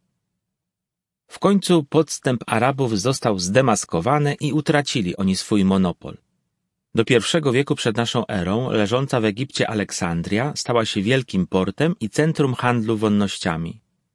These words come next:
Gdy żeglarze nauczyli się wykorzystywać monsuny na Oceanie Indyjskim, rzymskie statki zaczęły podróżować z egipskich portów do Indii.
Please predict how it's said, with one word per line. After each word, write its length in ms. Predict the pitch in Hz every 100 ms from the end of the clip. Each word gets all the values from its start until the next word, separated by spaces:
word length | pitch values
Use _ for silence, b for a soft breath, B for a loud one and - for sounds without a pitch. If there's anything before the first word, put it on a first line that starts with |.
| _ _ _ -
Gdy 220 | 98 117
żeglarze 520 | 110 104 104 127 131
nauczyli 460 | 147 110 104 131 127
się 120 | 120
wykorzystywać 760 | 104 107 104 101 - 123 120 -
monsuny 600 | 107 101 95 - 127 107
na 180 | 101 98
Oceanie 420 | - 107 113 110
Indyjskim, 720 | 107 98 90 82 - 135 160 - _ _ -
rzymskie 440 | 117 180 - 135
statki 400 | - 120 - 202
zaczęły 360 | 175 151 160 147
podróżować 640 | 147 131 113 139 147 127
z 60 | 113
egipskich 520 | 110 139 - 120 -
portów 460 | - 92 92 143
do 120 | 147 160
Indii. 520 | 127 90 82 92